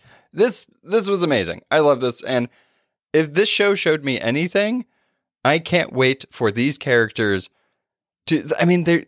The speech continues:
they're doing these things where it's like, we saw Doctor Strange fight Thanos on Titan, and it was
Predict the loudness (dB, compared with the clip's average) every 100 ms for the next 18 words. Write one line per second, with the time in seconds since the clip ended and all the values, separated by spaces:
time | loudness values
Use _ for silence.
0 | _ _ -4 -2 2 2 2 2 0 0
1 | 0 -2 0 0 2 0 0 -2 -2 0
2 | 2 2 2 0 -2 -4 0 0 0 2
3 | 0 2 0 0 -2 -2 -4 -2 -2 0
4 | -2 -4 -4 -4 -2 -2 -4